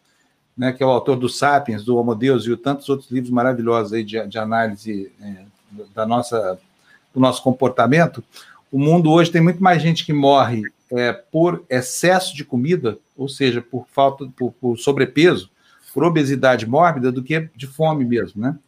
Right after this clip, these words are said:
Então, nós temos uma mudança estética. E essa tênis aqui, com certeza, é, ela, ela não representaria um, um, um valor, um valor beleza se fosse, se tivesse sido produzida aí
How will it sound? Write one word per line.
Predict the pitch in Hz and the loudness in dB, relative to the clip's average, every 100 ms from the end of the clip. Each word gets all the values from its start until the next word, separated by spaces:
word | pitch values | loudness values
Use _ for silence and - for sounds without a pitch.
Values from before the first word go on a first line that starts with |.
| _ _ _ | _ _ _
Então, | - 139 | -8 -4
nós | 147 | -4
temos | 151 156 | -4 -2
uma | 170 | 0
mudança | 180 170 139 147 - | 0 0 0 -2 -4
estética. | - 120 - 135 | -2 -2 -2 -2
E | |
essa | 147 165 | -2 -2
tênis | 170 165 165 143 | -4 0 0 -2
aqui, | 143 | -8
com | 180 208 | -4 -2
certeza, | 202 165 - 160 170 180 - _ _ _ _ _ | 0 -2 0 -2 -2 -6 -12 _ _ _ _ _
é, | 135 143 135 131 110 _ _ | -2 2 2 2 0 _ _
ela, | 123 135 139 131 127 113 | 0 2 4 4 4 2
ela | 123 135 | 0 0
não | 135 156 185 | 2 2 2
representaria | 180 175 139 147 139 127 127 151 147 - _ _ _ _ _ _ - | 0 -2 -2 -2 0 -2 0 -2 -2 -6 _ _ _ _ _ _ -10
um, | 135 127 123 120 117 120 | -8 -6 -6 -6 -6 -6
um, | 123 | -4
um | 123 | 0
valor, | 151 135 143 131 | 2 4 4 2
um | |
valor | 127 127 139 135 | 2 4 4 4
beleza | 147 131 143 143 151 147 _ _ _ | 4 6 4 4 -2 -4 _ _ _
se | - - | -12 -12
fosse, | 160 156 147 143 135 120 113 | -2 0 0 0 0 0 -2
se | - 131 | -10 -12
tivesse | 127 127 120 | -4 -4 -4
sido | 139 127 | -8 -8
produzida | 139 135 113 113 135 131 | -6 -6 -6 -6 -2 0
aí | 120 127 104 | 2 2 0